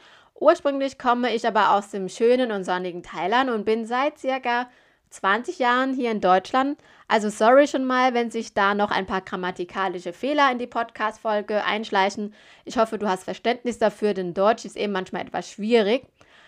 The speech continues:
Wo habe ich gelernt? Und zwar habe ich gelernt in einer orthopädischen und unfallchirurgischen Praxis in der Pfalz.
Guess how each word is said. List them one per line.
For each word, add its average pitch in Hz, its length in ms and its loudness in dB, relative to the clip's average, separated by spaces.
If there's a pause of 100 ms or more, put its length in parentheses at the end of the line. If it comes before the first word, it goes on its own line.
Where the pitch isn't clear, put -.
(180)
Wo 233 120 4
habe 262 160 4
ich - 120 -8
gelernt? 185 720 4 (100)
Und 214 220 -6
zwar 247 440 6
habe 262 120 4
ich 254 120 -6
gelernt 220 420 2
in 214 120 -4
einer 190 280 0
orthopädischen 208 640 0
und 196 240 -8
unfallchirurgischen 262 1000 -2
Praxis 254 580 -2
in 196 140 -4
der 165 120 0
Pfalz. 165 560 -4